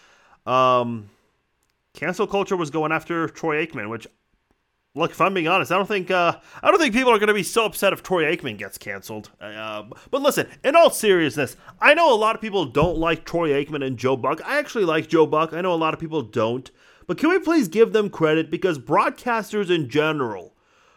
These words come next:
um, especially, like, the, the broadcasters on C B S, Fox, N B C, and E S P N, they're very, very careful with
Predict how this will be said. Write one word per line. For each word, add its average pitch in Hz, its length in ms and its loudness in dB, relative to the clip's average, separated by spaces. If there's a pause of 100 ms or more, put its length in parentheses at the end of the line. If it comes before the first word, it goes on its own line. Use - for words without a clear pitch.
(160)
um, 123 380 0
especially, 247 400 -2
like, 226 160 2
the, 160 520 -6
the 156 120 -4
broadcasters 190 600 0
on 143 100 -2
C 202 240 -8
B 180 180 0
S, 180 400 0
Fox, - 680 -2 (380)
N 175 160 0
B 160 140 0
C, 160 180 -2
and 156 100 -2
E 156 120 -2
S 135 100 -6
P 147 240 -4
N, 156 300 -2 (280)
they're 302 360 0
very, 254 840 4
very 233 640 2
careful 190 640 0
with 143 600 0